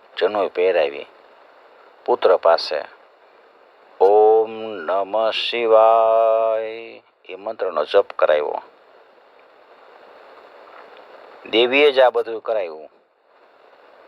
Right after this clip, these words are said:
એટલે શિવ એનાથી પ્રસન્ન થયા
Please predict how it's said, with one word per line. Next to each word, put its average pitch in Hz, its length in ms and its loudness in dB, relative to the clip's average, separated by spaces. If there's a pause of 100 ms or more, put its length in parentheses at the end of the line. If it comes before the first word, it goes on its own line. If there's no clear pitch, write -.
(1200)
એટલે 87 420 0 (680)
શિવ 110 300 -2
એનાથી 101 340 0
પ્રસન્ન 95 420 -2
થયા 69 340 -8